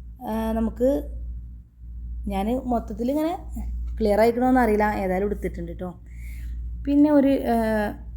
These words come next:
ഇതിൻ്റെ, ആ, ലെഫ്റ്റ് സൈഡിൽ ഇതുപോലൊരു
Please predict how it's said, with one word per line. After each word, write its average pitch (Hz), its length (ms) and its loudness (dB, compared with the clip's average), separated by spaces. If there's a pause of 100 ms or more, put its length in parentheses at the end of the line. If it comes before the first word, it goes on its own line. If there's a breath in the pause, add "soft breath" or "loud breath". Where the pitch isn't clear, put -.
(960 loud breath)
ഇതിൻ്റെ, 285 400 6 (380)
ആ, 254 220 4
ലെഫ്റ്റ് 254 420 2
സൈഡിൽ 269 520 6 (260)
ഇതുപോലൊരു 269 540 6